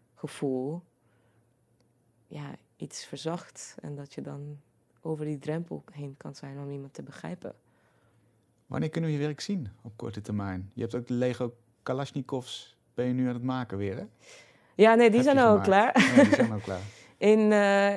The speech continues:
Speaker 1: in Berlijn, ehm, er is een, eh, hele, hele toffe plek, heet Urania. En daar worden de, dat was die eerste test om de, de When You Point One Finger, There Are Three Pointing Back, te la-, eh,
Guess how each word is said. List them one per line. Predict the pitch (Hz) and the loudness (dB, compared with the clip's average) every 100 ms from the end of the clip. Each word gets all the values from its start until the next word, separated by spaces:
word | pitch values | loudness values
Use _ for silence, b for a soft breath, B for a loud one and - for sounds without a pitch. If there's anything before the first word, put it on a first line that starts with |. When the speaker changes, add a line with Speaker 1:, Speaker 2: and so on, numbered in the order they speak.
| - | -2
Speaker 1:
in | 208 214 214 214 214 185 | 0 2 4 4 2 2
Berlijn, | 190 185 208 262 285 285 302 - _ - | 0 2 2 2 -2 -6 -10 -18 _ -10
ehm, | - 208 202 202 208 208 214 _ _ _ _ _ _ _ b b b | -4 -2 0 0 -2 -2 -8 _ _ _ _ _ _ _ b b b
er | - 180 | -2 0
is | 170 | 0
een, | 175 175 | -2 -2
eh, | 170 165 165 | -2 -2 -2
hele, | 165 170 175 160 147 - | -2 -2 -2 -4 -8 -12
hele | 160 165 | -8 -8
toffe | 160 - | -8 -10
plek, | 175 170 | -8 -6
heet | 175 - | -8 -6
Urania. | 160 160 180 196 185 196 214 | -4 -2 -2 -4 -4 -8 -10
En | - 175 | -10 -6
daar | 170 | -6
worden | 160 165 160 156 | -4 -4 -2 -4
de, | 165 156 | -6 -4
dat | 160 | -4
was | 165 | -4
die | 160 | -8
eerste | - 165 160 165 | -4 -4 -2 -8
test | - 160 160 - - - | -2 -2 -2 -8 -14 -8
om | 151 151 151 | -6 -4 -6
de, | 147 147 143 143 143 143 147 b b b b b b | -6 -6 -6 -6 -8 -10 -12 b b b b b b
de | 151 156 147 | -10 -8 -6
When | 151 | -6
You | 147 | -8
Point | - 160 151 151 | -4 -2 -2 -8
One | 147 | -12
Finger, | - 156 151 147 | -10 -12 -12 -12
There | 143 | -14
Are | 143 | -16
Three | _ 156 | _ -14
Pointing | 151 147 147 143 | -12 -12 -12 -14
Back, | 135 147 156 - _ b b b b b | -14 -14 -16 -20 _ b b b b b
te | - | -12
la-, | 147 147 | -8 -8
eh, | - | -8